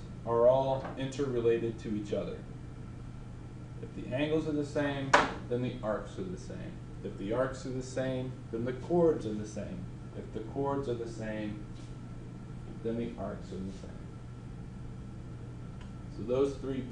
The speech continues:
pieces are all congruent to each other. So, looking at here, they're saying that these two circles are congruent to each other. So if B O C is eighty-five degrees,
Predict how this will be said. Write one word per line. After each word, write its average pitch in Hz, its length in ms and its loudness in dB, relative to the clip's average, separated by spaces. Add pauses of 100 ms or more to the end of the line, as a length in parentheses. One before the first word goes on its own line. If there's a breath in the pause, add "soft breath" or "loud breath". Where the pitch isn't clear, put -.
pieces 117 400 -2
are 110 100 0
all 104 400 0
congruent 117 500 0
to 95 200 -6
each - 60 -8
other. - 100 -6 (1700)
So, - 380 2 (2000)
looking 135 300 2
at 117 240 2
here, 123 360 2 (180)
they're 120 140 2
saying 123 280 0
that - 120 -4
these 127 220 -2
two 123 160 -4
circles 120 460 4
are 107 100 4
congruent 107 640 -2
to 110 100 0
each 95 160 -4
other. 101 300 2 (880)
So 117 240 4
if - 260 -6
B 151 300 4
O 131 100 6
C 139 400 0
is 113 140 2 (160)
eighty-five 117 640 0 (180)
degrees, 95 460 -6